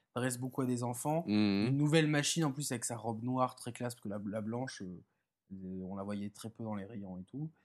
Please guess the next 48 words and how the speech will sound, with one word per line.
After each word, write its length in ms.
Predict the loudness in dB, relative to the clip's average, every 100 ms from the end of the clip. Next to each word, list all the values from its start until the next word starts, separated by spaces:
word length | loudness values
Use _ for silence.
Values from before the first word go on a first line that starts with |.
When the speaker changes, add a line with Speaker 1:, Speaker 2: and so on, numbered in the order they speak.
| _
Speaker 2:
Quoi, 140 | 4
la, 100 | 6
Speaker 1:
Mais, 60 | 6
Speaker 2:
la 100 | 6
Wii 180 | 6 6
U ? 20 |
Speaker 1:
euh, 80 | 6 2 -10 -10
ouais. 260 | -6 -6 -8 _ _ _ 0
La 160 | 4
Speaker 2:
Ouais. 60 | 4
Speaker 1:
Wii 180 | 6 6
U, 140 | 6
quand 100 | 6
même, 240 | 6 4 2
tu 120 | 0
vois, 180 | 2 2
t'as, 320 | 2 0 0
t'as 220 | -2 -4
quand 120 | 0
même, 160 | 2 2
euh, 260 | 0 0
c'est 180 | -2 -4
une 160 | 0 4
nouvelle 360 | 6 6 4 2
console, 760 | -2 -2 0 2 4 4 4
euh, 180 | 4 2 -2 -16 _
nouvelle 380 | 4 6 6 4
génération 720 | 4 2 2 2 0 0 0
et 80 | 0
tout. 260 | 0 2 4
Euh, 340 | 4 2 -2 -6 _ _
je 120 | -14
pense 280 | -2 0 0
qu'il 140 | 0 2
y 40 |
a 60 | 2
aussi 360 | 2 0 -2
eu 80 | -2
ça 200 | 0 0
qui 140 | 2
a 40 | 0
un 80 | 0
peu 120 | -4
freiné, 340 | -2 0 2
c'est-à-dire 300 | 0 0 -2
que 160 | -2 -8
finalement, 720 | -8 -6 -2 0 2 2
euh, 60 | 0